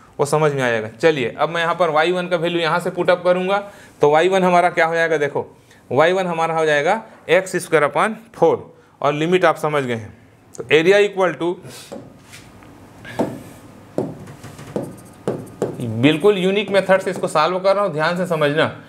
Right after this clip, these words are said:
ये माइनस वन से टू तो मैंने लिमिट ले लिया, वाई वन का वैल्यू क्या ले रहा हूँ एक बार और देखो, ये एक्स स्क्वायर upon फ़ोर, ये हो जाएगा एक्स स्क्वायर upon फ़ोर और माइनस वाई टू का वैल्यू।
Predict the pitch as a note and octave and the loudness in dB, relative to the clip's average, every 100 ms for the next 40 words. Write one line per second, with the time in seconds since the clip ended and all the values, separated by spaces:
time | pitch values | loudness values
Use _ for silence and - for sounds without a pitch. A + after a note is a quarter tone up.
0 | - - - E3 D3+ C#3 D#3+ F#3+ F#3+ F#3+ | -18 -8 0 2 4 2 2 0 0 0
1 | F#3+ F#3+ F#3 F3+ F#3+ F#3+ F#3 F3+ F3 D3+ | 0 0 -2 0 0 2 2 2 2 0
2 | E3 E3+ F#3+ F#3 E3+ F3 F3 - - - | -2 2 2 4 2 0 -4 -20 -20 -20
3 | - A#2+ D3 F#3 G3 G3 F#3+ F#3 F#3+ F#3+ | -4 2 4 4 2 2 2 2 0 0
4 | F#3+ F3 F#3+ F#3 F3 D#3 D#3+ F3+ F#3 F#3 | 2 2 2 -2 -4 -2 0 0 -2 -4
5 | A3 A3+ - C3 D#3 C#3 - - - E3 | -8 -8 -14 -2 2 2 -2 -18 -4 0
6 | F#3 F3+ E3 E3 C#3+ C#3+ F3 G#3+ - - | 0 -2 -4 0 0 0 -2 -2 -10 -20
7 | - E3 B2+ - - _ _ _ C3 F3 | 0 2 2 -4 -20 _ _ _ 0 2
8 | F3+ E3 D3+ D3 D#3 E3 - - C#3 F3 | 4 2 0 0 -4 -6 -16 -8 0 0
9 | F3 E3 D#3+ D#3+ D#3 C3+ B2+ - C#3+ C#3 | 0 -8 -2 2 2 0 -4 0 0 0
10 | E3 - - D#3 E3 - - - - C#3+ | -4 -6 2 4 4 -2 -12 -14 0 0
11 | C#3 C#3 C#3 D#3+ G3 - - _ _ - | 2 0 -2 0 -2 -2 -12 _ _ -4
12 | C3 E3 D#3+ C#3+ C3+ A#2+ G#2+ G2+ | 0 0 0 0 2 0 -6 -10